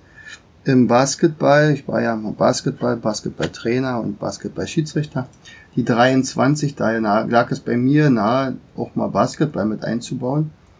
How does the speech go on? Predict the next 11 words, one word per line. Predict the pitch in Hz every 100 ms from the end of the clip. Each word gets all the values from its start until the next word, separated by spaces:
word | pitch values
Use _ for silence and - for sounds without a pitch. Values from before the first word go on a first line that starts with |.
| _ _ -
Also | 185 175 156
merkt | 120 123 131 110
ihr | 107
einfach, | 113 113 113 -
die | -
dreiundzwanzig | - 113 143 156 156 151 113 113 113 123 117
steht | - 107 -
für | - 78
Basketball. | - 92 - - - - - - -
Oder | 107 104 -
umgekehrt, | 120 123 127 131